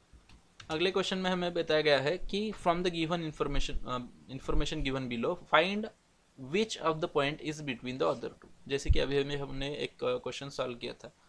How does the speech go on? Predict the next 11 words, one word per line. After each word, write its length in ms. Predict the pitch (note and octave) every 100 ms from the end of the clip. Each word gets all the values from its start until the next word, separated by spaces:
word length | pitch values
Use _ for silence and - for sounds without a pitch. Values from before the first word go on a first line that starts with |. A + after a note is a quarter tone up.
| -
which 360 | C#3+ F3 G#3+ - -
of 180 | C3
the 100 | C#3+ C#3+
point 240 | B2 C3+ A#2
is 200 | C#3+ C#3+
between 380 | A#2+ A#2+ E3
other 340 | - B2 A#2+ B2+
two। 240 | C#3 - - _ _ -
पहला 180 | C3+ C#3+
question 300 | D3 - D3
देखेंगे, 380 | C#3 C3 C3+